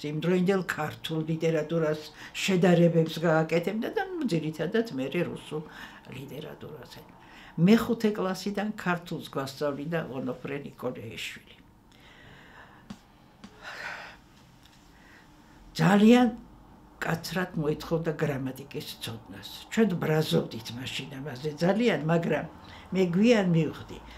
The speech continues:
რომ ჩემს სკოლა დამთავრებულები და მათ შორის მეც ქართულად ყველანი ნორმალურად ვწერთ.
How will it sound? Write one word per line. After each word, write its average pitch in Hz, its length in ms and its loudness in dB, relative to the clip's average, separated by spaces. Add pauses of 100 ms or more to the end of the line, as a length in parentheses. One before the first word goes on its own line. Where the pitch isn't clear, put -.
(260)
რომ - 200 -8
ჩემს 220 420 0
სკოლა 170 380 0
დამთავრებულები 160 1120 2
და 151 160 -4
მათ 202 220 -2
შორის 127 400 -2
მეც 165 280 -2
ქართულად 202 640 -2
ყველანი 170 460 4
ნორმალურად 151 760 2
ვწერთ. - 520 -8